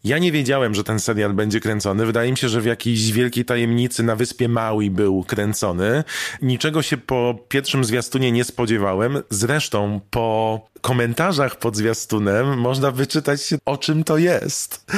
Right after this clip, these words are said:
i o co tam chodzi w tym serialu.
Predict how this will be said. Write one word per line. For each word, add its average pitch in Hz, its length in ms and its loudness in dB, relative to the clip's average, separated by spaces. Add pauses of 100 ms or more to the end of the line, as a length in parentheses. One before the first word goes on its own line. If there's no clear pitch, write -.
(420)
i 151 200 2
o 156 120 0
co 165 220 -2
tam 160 300 0
chodzi 139 400 0
w 117 60 -4
tym 113 200 0
serialu. 101 640 0